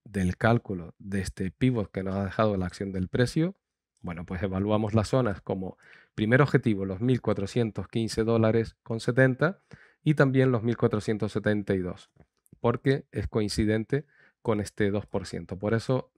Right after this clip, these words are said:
tenemos esta zona de aquí, entre los mil cuatrocientos quince y mil cuatrocientos setenta y dos, como precio objetivo para esta semana. Recordar que en el Twitter del canal de Bitcoin Oficial yo voy dejando entre vídeo y vídeo,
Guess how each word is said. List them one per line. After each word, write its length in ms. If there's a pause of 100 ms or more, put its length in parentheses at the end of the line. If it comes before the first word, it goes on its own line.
tenemos 400
esta 260
zona 260
de 80
aquí, 320
entre 300
los 340
mil 220
cuatrocientos 580
quince 320
y 20
mil 160
cuatrocientos 540
setenta 300
y 40
dos, 240 (480)
como 300
precio 320
objetivo 560 (380)
para 180
esta 180
semana. 460 (560)
Recordar 600
que 120
en 80
el 240
Twitter 420
del 300
canal 500 (140)
de 100
Bitcoin 440
Oficial 640 (440)
yo 140
voy 100
dejando 420
entre 240
vídeo 300
y 20
vídeo, 440